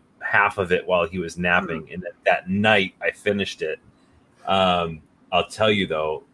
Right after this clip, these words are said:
Speaker 1: I watched it in German,
Speaker 2: Mm-hmm.
Speaker 1: um, 'cause I thought that would be the best way to, to, to do it. Um, and I,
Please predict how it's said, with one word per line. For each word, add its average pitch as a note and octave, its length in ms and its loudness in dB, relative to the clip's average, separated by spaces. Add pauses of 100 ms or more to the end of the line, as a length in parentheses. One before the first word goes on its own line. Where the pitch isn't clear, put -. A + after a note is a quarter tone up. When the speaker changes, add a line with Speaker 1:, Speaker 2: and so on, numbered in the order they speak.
(1400)
Speaker 1:
I G2 80 4
watched A2+ 320 6
it A#2 100 -2
in A#2+ 100 -4
German, F#2 440 -2 (420)
Speaker 2:
Mm-hmm. - 40 -14
Speaker 1:
um, E2+ 320 0
'cause F#2+ 180 0
I - 40 -20
thought F#2+ 200 0
that F#2 80 0
would E2+ 80 -6
be F#2 80 -4
the E2+ 100 -4
best E2 460 -4
way F#2 160 0
to, F2+ 100 -4
to, F#2 220 -8
to - 180 -18
do D2+ 220 -4
it. E2+ 140 -4 (580)
Um, D#2 480 4 (560)
and F2+ 180 0
I, E2+ 100 -4